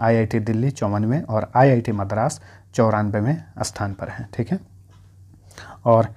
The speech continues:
इंजीनियरिंग कॉलेजों में भी एमआईटी पहला स्थान बनाया हुआ है। वहीं क्यूएस वर्ल्ड यूनिवर्सिटी दो हज़ार इक्कीस की सब्जेक्ट रैंकिंग की बात करें तो इसमें टॉप हंड्रेड में भारत के बारह संस्थान हैं, ठीक है,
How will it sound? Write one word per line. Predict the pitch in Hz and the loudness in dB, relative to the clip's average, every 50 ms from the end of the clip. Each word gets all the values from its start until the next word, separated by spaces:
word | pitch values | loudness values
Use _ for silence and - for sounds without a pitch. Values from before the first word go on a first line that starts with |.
| - - - - - 135 | -18 -20 -16 -4 0 2
इंजीनियरिंग | 127 127 127 127 127 131 135 165 196 180 | 4 6 8 8 8 8 6 6 4 4
कॉलेजों | - 127 120 117 120 120 143 151 | 4 4 4 4 4 6 6 6
में | 143 113 101 | 4 4 2
भी | 101 123 - - - - | 0 -4 -4 -4 -4 -2
एमआईटी | 120 113 110 107 104 98 - 165 | 0 0 0 0 0 -2 -4 -6
पहला | 170 - - _ - 117 104 104 113 110 104 | -8 -8 -10 _ -2 -2 0 2 2 2 2
स्थान | 98 - - 123 131 135 | 2 -2 -4 -4 -2 -2
बनाया | 113 98 101 92 90 92 | -2 -4 -4 -4 -6 -8
हुआ | - - 117 113 - - - | -8 -8 -10 -10 -10 -10 -12
है। | 139 - - - - - _ _ - - - - - - - - - - - - - - - | -12 -12 -14 -20 -20 -20 _ _ -20 -20 -20 -20 -20 -20 -20 -20 -20 -20 -20 -20 -14 0 6
वहीं | 135 143 175 196 | 8 8 8 8
क्यूएस | 190 - 175 170 160 143 190 - - - - | 8 8 8 8 8 8 6 4 2 -4 2
वर्ल्ड | 117 127 143 160 147 | 6 6 6 8 8
यूनिवर्सिटी | 147 135 131 131 123 - - 127 117 - 147 175 175 - - - _ - | 6 6 4 4 2 2 2 0 0 2 2 0 0 -2 -8 -18 _ -8
दो | 123 107 | -4 -2
हज़ार | 110 123 123 120 | 2 4 4 4
इक्कीस | 123 117 - - - 143 - - | 4 2 0 0 0 0 0 -2
की | - - 95 104 - - - - - - - | -8 -10 -10 -12 -14 -20 -20 -20 -20 -18 -12
सब्जेक्ट | - - - 139 127 120 135 170 196 190 - 139 | 0 4 6 6 6 6 6 4 4 4 2 0
रैंकिंग | 131 120 117 117 - 147 143 | 2 2 2 2 0 0 2
की | 139 120 | 2 0
बात | 107 101 101 - | 0 -2 -4 -4
करें | - 120 139 160 | -4 -4 -4 -2
तो | 165 - 117 | -2 0 0
इसमें | 117 110 - 131 120 | 0 0 0 -2 -2
टॉप | 120 - - 139 156 165 160 - | 2 4 8 8 8 8 6 0
हंड्रेड | 123 117 110 127 135 123 110 | -2 0 2 4 2 2 2
में | 98 98 101 - - - - - _ - 123 | -2 -8 -10 -12 -18 -20 -20 -20 _ -10 -6
भारत | 113 101 120 131 139 156 151 - - | 0 4 6 6 6 6 4 2 -4
के | 170 180 175 - - - | -4 -4 -6 -8 -12 -6
बारह | 113 113 120 120 120 113 | -2 2 2 2 2 2
संस्थान | 110 - - 104 98 - - - - - 117 | 0 -4 -8 -10 -10 -12 -14 -14 -14 -14 -14
हैं, | - - - - _ _ _ _ _ - _ - - - | -14 -16 -16 -18 _ _ _ _ _ -20 _ -20 -10 -6
ठीक | - 117 - 175 | -4 0 0 0
है, | 202 | 0